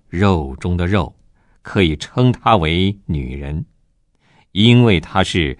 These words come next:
从男人身上取出来的。”因此，人要离开父母，与妻子联合，二人成为一体。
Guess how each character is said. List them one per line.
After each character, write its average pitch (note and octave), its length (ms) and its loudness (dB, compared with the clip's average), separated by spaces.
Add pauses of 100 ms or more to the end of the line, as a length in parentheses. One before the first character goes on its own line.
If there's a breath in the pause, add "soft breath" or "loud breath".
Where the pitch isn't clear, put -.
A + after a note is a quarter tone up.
(100)
从 F#2+ 300 -2
男 G#2 240 2
人 A#2 140 4
身 F#2 260 0
上 D2 340 -4 (100)
取 C#2 340 -8
出 - 200 -10
来 C2 200 -10
的。” - 100 -20 (2250)
因 F2+ 140 0
此， B1+ 380 -10 (340)
人 F#2+ 540 2 (120)
要 E2 280 0
离 G2+ 380 -2
开 A2 320 -2
父 G#2+ 200 -2
母， C#2+ 380 -6 (540)
与 E2+ 260 -4
妻 D#3+ 340 -2
子 D#2 220 -4
联 D#2+ 260 -2
合， F#2+ 480 -2 (280 soft breath)
二 F#2 220 0
人 D#2+ 520 -2 (120)
成 F2 640 -4
为 D#2 420 -8
一 D#2 140 -8
体。 - 360 -20